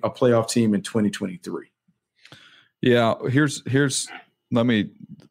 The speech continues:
Speaker 2: talk about one thing you just mentioned there. You talk about the offensive line. The one thing I would say that I don't think they'll go in that direction, Buck,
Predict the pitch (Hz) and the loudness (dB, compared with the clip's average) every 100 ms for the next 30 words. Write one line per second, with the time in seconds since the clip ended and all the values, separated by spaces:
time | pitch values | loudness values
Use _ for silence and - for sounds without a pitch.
0 | _ _ _ - - 107 107 82 92 107 | _ _ _ -20 -4 0 2 2 2 2
1 | 80 - 67 - 67 98 110 92 80 98 | -2 -2 -4 -4 -2 0 2 2 2 0
2 | 98 95 - 90 73 76 117 143 151 131 | 0 -6 -2 0 0 0 2 4 4 2
3 | 113 104 - 107 101 95 - _ - - | 4 2 2 2 2 2 -2 _ -20 -20
4 | - - 98 104 107 117 - 123 113 117 | -8 0 2 0 2 2 2 2 2 4
5 | 110 107 110 110 107 113 113 - 113 117 | 4 4 4 4 2 4 2 2 0 2
6 | 117 - | 2 -2